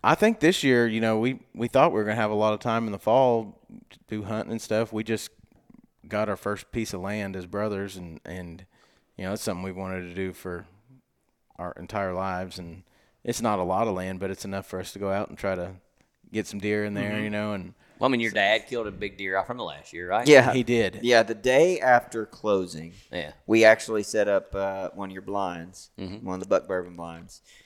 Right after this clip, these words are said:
Speaker 4: and, um, just basically to take him out there and just show him, like,
Speaker 1: We
Speaker 4: hey.
Speaker 1: were gonna surprise him. I
Speaker 4: Yeah.
Speaker 1: got him up early in the morning, you know, like, it was, it was rut, you know,
Speaker 2: Mm-hmm.
Speaker 1: rifle season, and I was like, "Hey, come on, we're, you know, I'm gonna go show you this new spot."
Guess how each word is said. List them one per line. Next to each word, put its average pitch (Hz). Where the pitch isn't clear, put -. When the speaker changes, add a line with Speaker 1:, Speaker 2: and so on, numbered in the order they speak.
Speaker 4:
and, 98
um, 90
just 120
basically 127
to 98
take 104
him 98
out 90
there 90
and 87
just 85
show 87
him, 85
like, 85
Speaker 1:
We 139
Speaker 4:
hey. -
Speaker 1:
were 180
gonna 165
surprise 120
him. 85
I -
Speaker 4:
Yeah. 175
Speaker 1:
got 139
him 120
up 120
early 120
in 104
the 92
morning, 95
you 95
know, 101
like, 92
it 123
was, 107
it 113
was 98
rut, 90
you 104
know, 101
Speaker 2:
Mm-hmm. 92
Speaker 1:
rifle 95
season, 87
and 78
I -
was -
like, 87
"Hey, 110
come 110
on, 95
we're, 95
you 98
know, 82
I'm 98
gonna 95
go 90
show -
you 87
this 76
new 90
spot." 80